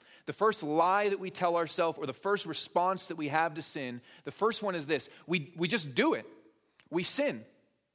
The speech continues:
And the lie he says is that we claim to have fellowship with God, but we walk in darkness.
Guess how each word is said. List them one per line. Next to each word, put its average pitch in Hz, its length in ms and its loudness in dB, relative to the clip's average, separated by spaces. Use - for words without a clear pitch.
And 170 100 -2
the 160 60 2
lie 208 240 6
he 208 160 -8
says 226 340 0
is 156 120 -4
that 165 200 -2
we 170 160 -2
claim 233 500 0
to 214 40 4
have 190 200 0
fellowship 202 420 2
with 139 200 -6
God, 143 520 2
but 175 100 4
we 170 100 0
walk 185 320 2
in 147 180 -8
darkness. 147 760 0